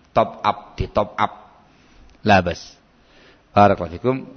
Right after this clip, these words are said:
eh, di-, dimasukkan dalam uang jasa di situ. Nama, ya, kan. Se-, sehingga sifatnya bukan utang piutang, tapi sifatnya kayak mem-, eh, jual beli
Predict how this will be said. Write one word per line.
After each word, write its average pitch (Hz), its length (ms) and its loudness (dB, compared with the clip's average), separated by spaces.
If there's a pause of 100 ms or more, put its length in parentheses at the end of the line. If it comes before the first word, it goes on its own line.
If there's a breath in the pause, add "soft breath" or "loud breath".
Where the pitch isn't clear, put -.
(120)
eh, 95 320 -8
di-, 101 320 -6
dimasukkan 95 400 -6
dalam 101 240 -2
uang 95 240 -6
jasa 92 400 -8
di 85 80 -14
situ. 82 220 -20 (1500)
Nama, 92 160 2
ya, 85 160 -6
kan. 85 80 -10
Se-, 90 560 -2
sehingga 110 400 4
sifatnya 101 480 -4
bukan 90 320 -10
utang 92 160 -10
piutang, 92 560 -4 (400 soft breath)
tapi 95 160 -2
sifatnya 95 400 -2
kayak 104 320 2 (160)
mem-, 101 480 -4 (240)
eh, 107 480 -2
jual 113 240 -2
beli 107 240 -6